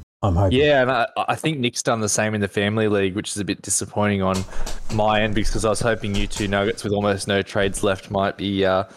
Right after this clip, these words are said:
Speaker 2: struggling to make up a seventeen, but it doesn't look like that's gonna be the case.
Speaker 1: Mate, if only Horsburgh, ma-, he might still be ruled out, but it looks like his name this week, so he was the only other one I was hoping would be out.
Speaker 2: Yeah, see, I've got Horsburgh, so that would hurt something
Speaker 1: Yeah.
Speaker 2: fierce if he went down.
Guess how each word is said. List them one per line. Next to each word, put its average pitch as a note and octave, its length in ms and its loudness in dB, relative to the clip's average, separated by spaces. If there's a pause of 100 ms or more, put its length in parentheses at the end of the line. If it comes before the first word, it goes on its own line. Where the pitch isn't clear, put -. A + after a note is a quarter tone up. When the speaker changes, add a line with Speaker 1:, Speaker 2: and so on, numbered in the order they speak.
(160)
Speaker 2:
struggling G#2 380 -2
to G2+ 80 -6
make G2 200 -2
up G2+ 120 -6
a - 20 -8
seventeen, G2 720 0
but F2 100 0
it - 120 -6 (380)
doesn't A2+ 220 0
look A2 100 -4
like - 180 0
that's - 180 -2
gonna G#2 140 0
be F#2+ 60 2
the F#2 80 0
case. G2 400 -2 (400)
Speaker 1:
Mate, A#2 360 0
if B2 200 -2
only C3+ 220 2
Horsburgh, A2 580 -2 (120)
ma-, B2 160 0
he C#3+ 160 2
might C#3 220 0
still G#2+ 200 0
be G2+ 140 0
ruled G2 240 0
out, G2+ 180 -2
but G2 80 -2
it G2+ 140 -4
looks - 200 -4
like G2 140 -4
his - 180 -6
name G2 200 0
this - 200 -4
week, F#2 200 -4
so G2+ 240 -2 (140)
he A2+ 120 0
was G2 140 -2
the G#2 180 -2
only G2+ 160 2
other G2 140 0
one G2+ 120 0
I F#2+ 40 0
was F#2 140 -2
hoping G2 420 -2
would F2+ 140 -2
be F#2 200 0
out. A#2+ 260 0 (680)
Speaker 2:
Yeah, G2 260 2
see, G#2+ 160 0
I've G2+ 220 2
got F2 140 -4
Horsburgh, F2+ 420 0
so - 120 -8
that F#2 140 0
would E2+ 120 -6
hurt F2+ 380 0 (120)
something G2 320 -2
Speaker 1:
Yeah. - 40 -6
Speaker 2:
fierce E2+ 340 -2
if E2+ 120 -8
he E2+ 160 -2
went D#2+ 200 -4
down. E2+ 260 -2